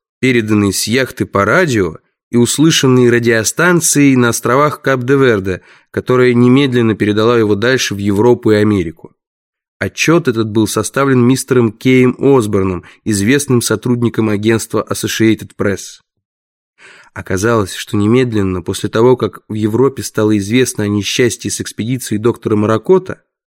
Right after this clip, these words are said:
началась энергичная организация спасательной экспедиции. Мистер Фавержер великодушно предоставил для нужд экспедиции прекрасную паровую яхту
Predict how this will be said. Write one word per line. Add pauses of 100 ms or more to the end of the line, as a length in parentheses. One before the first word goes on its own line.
(400)
началась
энергичная
организация
спасательной
экспедиции. (680)
Мистер
Фавержер (380)
великодушно
предоставил
для
нужд
экспедиции
прекрасную
паровую
яхту